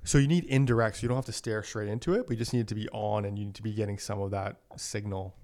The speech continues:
um, for, for, to kickstart that rhythm, right? But I think so many people have problems with these things because of that, because of alcohol, blue light,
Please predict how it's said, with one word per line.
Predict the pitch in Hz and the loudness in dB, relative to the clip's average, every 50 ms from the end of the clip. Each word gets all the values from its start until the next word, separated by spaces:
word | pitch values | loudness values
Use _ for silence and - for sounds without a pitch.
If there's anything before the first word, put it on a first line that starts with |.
| - - - - - | -20 -20 -20 -14 -10
um, | 113 110 101 98 95 92 95 92 95 - - - - _ _ _ _ _ _ _ _ _ | -6 -4 -4 -2 -2 -4 -4 -6 -8 -10 -14 -18 -20 _ _ _ _ _ _ _ _ _
for, | - - - - 104 - | -16 -10 -8 -8 -8 -8
for, | - - - 110 101 | -8 -6 -6 -6 -6
to | - - - - | -6 -8 -10 -4
kickstart | - 110 - - - 101 98 - | -4 -4 -4 -2 -4 -4 -2 -2
that | - 95 95 | -2 -2 -2
rhythm, | 98 95 92 98 92 90 92 | -2 -2 -2 -2 -4 -4 -2
right? | 92 101 117 - | -2 -2 2 4
But | 110 101 - - - - - - - | 4 4 4 0 -6 -20 -20 -10 -4
I | - 110 | -2 2
think | - - 131 117 | 4 4 4 4
so | - - 120 | 6 4 6
many | 117 113 107 | 6 6 4
people | 101 110 107 104 107 104 | 4 2 2 4 4 4
have | 104 104 101 98 101 - - - | 6 4 2 2 0 -4 -6 -2
problems | - 95 - 131 110 113 113 110 | -2 -2 0 -2 -2 -2 -2 -2
with | 107 101 - | -2 -2 -2
these | - 101 98 - | -4 -6 -4 -4
things | - 104 101 98 | -2 -2 -2 -2
because | 101 107 104 - - 101 101 101 104 | -2 -4 -4 -2 -2 0 0 2 2
of | 107 104 101 98 104 - - _ - | 2 2 0 -2 -6 -12 -14 _ -6
that, | 113 110 104 104 107 110 110 - - - - - - - - | -2 2 6 6 8 8 6 4 0 -6 -20 -20 -20 -12 -10
because | 113 107 - 117 107 95 104 | -8 -4 0 0 0 2 2
of | 101 98 95 95 101 120 - - _ _ _ _ _ _ - | 0 0 0 -2 -6 -10 -14 -18 _ _ _ _ _ _ -6
alcohol, | 117 107 107 113 - 110 107 107 104 104 104 104 104 | -4 -2 -2 0 0 0 2 2 4 4 4 2 0
blue | 110 113 107 113 110 110 | 0 -2 0 2 2 4
light, | 104 104 101 101 101 104 107 104 104 | 4 4 4 4 4 4 2 0 -2